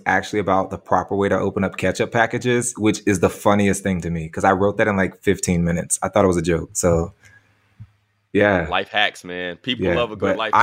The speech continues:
Speaker 1: I'm on Instagram. That's, like, my preferred social media platform at D A I underscore T Y M E. That's daytime. Does have my, uh, website in the bio where you can check out my articles for The Kitchen, mash dot com.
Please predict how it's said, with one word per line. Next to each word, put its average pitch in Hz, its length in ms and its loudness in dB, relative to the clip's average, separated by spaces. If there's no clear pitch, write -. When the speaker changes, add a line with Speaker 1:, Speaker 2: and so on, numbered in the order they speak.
Speaker 1:
I'm 135 160 0
on 123 200 0
Instagram. 131 540 2
That's, 104 160 -2
like, 101 180 0
my 92 160 2
preferred 92 480 2
social 92 300 0
media 90 540 4
platform 95 640 0
at 95 240 -4
D 104 260 -2
A - 40 -4
I 101 360 4
underscore 95 640 0
T 104 340 -2
Y 92 360 2
M 90 240 -2
E. 110 320 -2
That's 87 220 -10
daytime. 104 640 2
Does 104 220 4
have 101 200 0
my, 92 340 0
uh, 90 320 0
website 101 440 4
in 95 140 -2
the 85 180 -6
bio 120 500 6
where 101 80 2
you 95 140 -2
can 90 260 -2
check 101 300 0
out 95 100 4
my 92 80 0
articles 90 440 0
for 90 120 -4
The 87 80 -8
Kitchen, 113 640 0
mash 98 420 0
dot 92 240 -4
com. 104 640 2